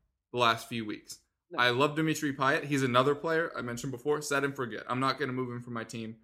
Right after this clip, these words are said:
Speaker 1: probably for the rest of the year. I'm willing to take the ups with the downs. I think he's worth it. And, you know, I still have him in at seven, eight.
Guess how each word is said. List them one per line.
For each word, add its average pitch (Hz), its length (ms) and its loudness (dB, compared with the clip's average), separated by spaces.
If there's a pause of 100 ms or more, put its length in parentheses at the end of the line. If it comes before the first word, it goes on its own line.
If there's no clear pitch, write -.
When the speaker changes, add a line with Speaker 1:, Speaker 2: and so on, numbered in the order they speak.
(340)
Speaker 1:
probably 196 260 8
for 165 220 -2
the 147 100 0
rest 131 220 0
of 117 60 -8
the 113 80 -4
year. 107 260 -8 (440)
I'm 127 140 0
willing 143 320 4
to 135 140 -4
take 135 240 -2
the 123 140 -2
ups 127 220 0
with 120 200 -8
the 120 40 -10
downs. 117 560 -2 (360)
I 123 40 -2
think 117 160 -6
he's 107 140 -4
worth 131 260 0
it. 131 200 -4 (340)
And, 110 380 -2 (120)
you 117 120 -10
know, 98 180 -4
I 113 80 0
still 131 240 0
have 123 180 2
him 117 120 -2
in 117 160 -2
at - 240 -10
seven, 117 360 0
eight. 95 260 -10